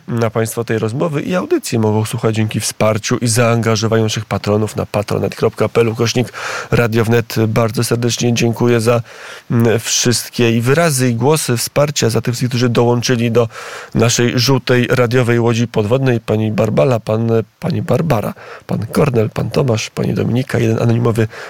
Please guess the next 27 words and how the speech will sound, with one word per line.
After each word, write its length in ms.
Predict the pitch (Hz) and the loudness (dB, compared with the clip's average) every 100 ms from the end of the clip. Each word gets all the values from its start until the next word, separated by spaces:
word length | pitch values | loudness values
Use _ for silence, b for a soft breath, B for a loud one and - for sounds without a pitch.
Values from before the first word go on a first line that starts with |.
| B | B
patron 380 | 110 107 110 104 | -2 2 2 2
to 160 | 104 101 B B - | 0 -2 B B 0
piątka 340 | 104 98 107 | 0 2 2
najnowszych 500 | 104 107 104 - 113 | 4 2 2 -2 -2
naszych 400 | 104 - 110 - | -2 0 -2 -2
patronów, 480 | 95 98 101 107 104 | -2 2 4 4 2
którzy 280 | - 98 104 | 0 2 2
w 60 | |
ostatnich, 640 | 107 - 151 107 107 - | 0 0 -2 0 -2 0
y, 120 | - - 175 | -2 0 -2
godzinach 440 | - 127 131 127 139 | 0 2 4 2 0
i 100 | 135 | 0
minutach 720 | 139 139 160 226 208 104 98 | 0 2 2 2 0 0 -2
właściwie 420 | 107 101 - 110 | -2 -2 0 0
nas 200 | 104 104 | 2 0
dołączyli. 420 | 110 107 101 107 | 0 0 0 -2
Bardzo 320 | 104 107 113 120 | 0 0 0 0
serdecznie, 500 | 110 110 - 120 113 B B B B B - | 0 0 2 0 0 B B B B B 0
mm, 240 | 117 104 | 2 2
dziękujemy, 880 | 113 120 117 113 - 117 110 139 143 | 2 4 2 0 0 2 4 4 2
bo 140 | 123 120 | 0 0
to 100 | 120 | 0
dzięki 320 | 123 113 127 | 0 -2 0
państwu 400 | 147 151 - 127 | 2 2 0 2
mogę 260 | 117 113 | 2 2
zadać 300 | 117 117 117 | 0 0 -2
pytanie 540 | - 117 117 113 113 | -2 -2 0 2 2